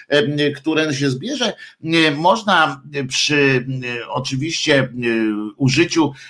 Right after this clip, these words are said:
em, technik wielkich, mm, wielkich nacisków, em, i zgrzewania, i temperatur, i tak dalej, i tak dalej. Można,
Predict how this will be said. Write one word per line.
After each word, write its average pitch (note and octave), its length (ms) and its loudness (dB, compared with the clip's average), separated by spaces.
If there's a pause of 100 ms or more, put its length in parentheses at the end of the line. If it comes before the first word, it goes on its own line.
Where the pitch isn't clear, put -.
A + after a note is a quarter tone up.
em, B2+ 460 0
technik C#3 500 2
wielkich, B2+ 600 0
mm, A#2 360 -10 (1000)
wielkich A#2 540 -2
nacisków, C#3 600 -4 (300)
em, C3 320 2 (300)
i B2 220 -4
zgrzewania, C3 760 -2
i C3+ 100 -2
temperatur, C#3+ 680 -2
i C3+ 80 -6
tak C3 180 0
dalej, C#3+ 220 2
i - 40 -4
tak A#2 160 -2
dalej. F#3 220 2 (640)
Można, G#3+ 680 4